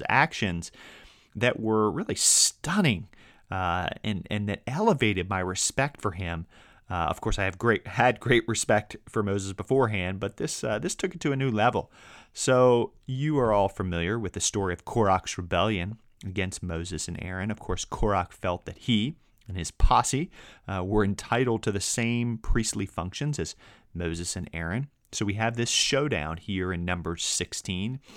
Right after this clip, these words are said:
So I want to read verse five as this scene is unfolding, and after I read it, I'll highlight a, a quick, calculated, and quite merciful move by Moses. So Numbers sixteen verse five says,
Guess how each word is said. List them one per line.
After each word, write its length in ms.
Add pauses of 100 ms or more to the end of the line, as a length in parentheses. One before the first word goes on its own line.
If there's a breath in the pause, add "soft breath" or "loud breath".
(260 loud breath)
So 140
I 20
want 80
to 60
read 300
verse 220
five 480
as 180
this 300
scene 360
is 100
unfolding, 640
and 80
after 300
I 40
read 260
it, 160 (840)
I'll 140
highlight 500
a, 140 (340 loud breath)
a 60
quick, 600 (380 loud breath)
calculated, 1080
and 460 (200)
quite 560
merciful 760
move 440
by 140
Moses. 440
So 260 (360 loud breath)
Numbers 500
sixteen 460
verse 180
five 320
says, 480